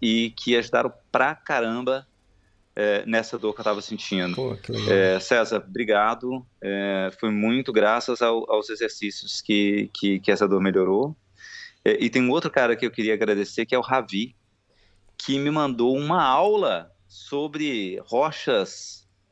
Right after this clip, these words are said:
Speaker 1: é, e, que, no, no, no episódio que a gente tava falando de, de, de, do Oregon e das obsidianas, e o cara me mandou uns textos explicando toda a formação rochosa do Oregon, que é uma formação, é, vulcânica recente, eu falando que as obsidianas tinham,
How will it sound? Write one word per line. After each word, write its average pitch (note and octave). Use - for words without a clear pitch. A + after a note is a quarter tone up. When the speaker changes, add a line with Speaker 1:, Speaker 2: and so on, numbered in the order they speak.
Speaker 1:
é, A2
e, A#2
que, -
no, A2
no, A2
no A2
episódio G#2+
que A2
a -
gente G#2+
tava G#2
falando G2+
de, F#2+
de, F#2
de, F#2
do G2
Oregon G2+
e F#2
das F#2+
obsidianas, G2+
e D3
o D3
cara F3+
me F#3+
mandou F3
uns F3
textos E3
explicando D3
toda D#3+
a D#3
formação C3
rochosa A#2+
do G#2+
Oregon, G#2+
que -
é -
uma A2+
formação, G#2+
é, F#2+
vulcânica G#2+
recente, A2
eu A2+
falando G#2+
que -
as G2+
obsidianas G2+
tinham, G#2